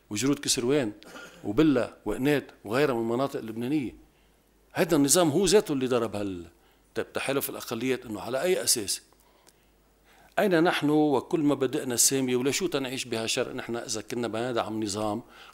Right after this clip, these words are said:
قائم كله سوا على القمع والاضطهاد؟ في حيالله يوم قبل، قبل الثورة السورية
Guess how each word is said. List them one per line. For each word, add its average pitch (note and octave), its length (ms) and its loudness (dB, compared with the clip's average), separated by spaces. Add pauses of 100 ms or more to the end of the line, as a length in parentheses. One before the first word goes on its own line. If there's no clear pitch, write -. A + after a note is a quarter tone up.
قائم C3 300 0
كله C#3 240 -4
سوا A#2 280 -4
على G2+ 120 -8
القمع A2+ 260 -6
والاضطهاد؟ G2+ 560 -8 (420)
في - 160 -2
حيالله F3 400 2
يوم B2 280 2
قبل، G3+ 400 -2 (120)
قبل F#3 180 0
الثورة C3 360 2
السورية G2 480 -6